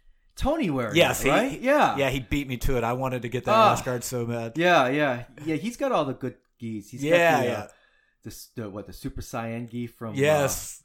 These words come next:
Speaker 1: from, uh, wh-, what's that?
Speaker 2: Uh, Dragon Ball Z.
Speaker 1: Dragon Ball Z.
Speaker 2: Yeah.
Speaker 1: Yeah, he, he gets all the good stuff.
Speaker 2: Yeah, I got the, I got the cool Batman, Gotham Batman gi
Speaker 1: Yeah.
Speaker 2: from, uh, ninety-three brand.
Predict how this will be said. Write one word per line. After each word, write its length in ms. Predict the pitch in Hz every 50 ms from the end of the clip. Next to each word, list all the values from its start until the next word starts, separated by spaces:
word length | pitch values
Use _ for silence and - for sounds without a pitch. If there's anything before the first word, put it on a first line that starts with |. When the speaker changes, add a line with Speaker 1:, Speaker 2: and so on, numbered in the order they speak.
| _ _
Speaker 1:
from, 280 | - 110 95 95 92
uh, 220 | 90 90 87 90 87
wh-, 200 | 92 107 113 104
what's 180 | 107 104 - 117
that? 120 | 87 85
Speaker 2:
Uh, 120 | - 120 107
Dragon 300 | 117 123 120 113 123 117
Ball 200 | 123 120 117 110
Z. 140 | 101 123
Speaker 1:
Dragon 240 | 143 143 135 - 131
Ball 240 | 127 131 127 127 123
Z. 280 | - 131 131 131 123 117
Speaker 2:
Yeah. 40 |
Speaker 1:
Yeah, 180 | 127 127 120 113
he, 140 | 117 139 170
he 220 | 160 - - 180 180
gets 240 | - 220 208 -
all 160 | 190 170 151 131
the 80 | 120
good 220 | - - 104 98 -
stuff. 320 | - - 90 87 85 - - -
Speaker 2:
Yeah, 160 | - 156 160 156
I 60 | 165
got 220 | 170 175 165 -
the, 120 | 139 139 - -
I 80 | 131
got 220 | 143 147 151 139 -
the 60 | 120
cool 280 | - - 139 131 123 110
Batman, 720 | 101 92 113 117 117 - - 113 110 107 107 110 110 113
Gotham 560 | - 120 113 113 107 - 120 110 107 107 101
Batman 580 | 87 - 123 107 110 107 110 110 104 101 104
gi 80 | 113 135
Speaker 1:
Yeah. 220 | 135 131 123 113
Speaker 2:
from, 260 | 113 113 107 104 101 101
uh, 160 | 98 95 92
ninety-three 460 | 95 98 101 98 95 - - 104 101
brand. 440 | 92 104 101 98 98 117 - 117